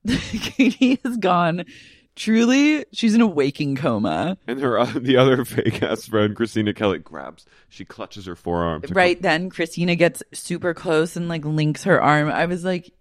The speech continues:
Speaker 1: "You're loving this."
Speaker 2: I, I said, I told Laura she's the poor man's Olivia Palermo. <laughs>
Speaker 1: She is Suspiria. Uh, she's always there every time something horrible happens.
Speaker 2: She is.
Speaker 1: Ready to, like,
Speaker 2: Comfort.
Speaker 1: Yeah. I'm like, "You're,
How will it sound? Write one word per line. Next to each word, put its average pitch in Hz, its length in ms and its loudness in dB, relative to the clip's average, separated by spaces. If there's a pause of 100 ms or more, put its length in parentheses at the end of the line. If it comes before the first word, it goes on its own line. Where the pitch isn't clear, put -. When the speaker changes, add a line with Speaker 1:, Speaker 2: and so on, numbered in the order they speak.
Speaker 1:
"You're 175 600 -4
loving 143 640 0
this." - 540 -10 (240)
Speaker 2:
I, 123 180 6
I 123 120 2
said, 131 160 2 (120)
I 120 80 6
told 131 240 2
Laura 104 240 6
she's 107 340 -4
the 143 60 -6
poor 107 320 -2
man's 98 260 0
Olivia 95 380 4
Palermo. - 880 -4
<laughs> - 0 -
Speaker 1:
She 277 300 -2
is 359 80 -2
Suspiria. 165 1120 -2 (100)
Uh, 165 160 4
she's 208 280 -2
always 277 600 0
there 185 220 4
every 160 200 0
time 165 200 -4
something 160 300 -2
horrible 139 720 0
happens. - 440 -6
Speaker 2:
She 117 140 -2
is. 104 600 2
Speaker 1:
Ready 180 500 2
to, 196 160 -4
like, 160 400 0 (380)
Speaker 2:
Comfort. 87 420 -16 (100)
Speaker 1:
Yeah. 147 500 -2 (120)
I'm 180 160 -8
like, 175 280 -8
"You're, 220 460 0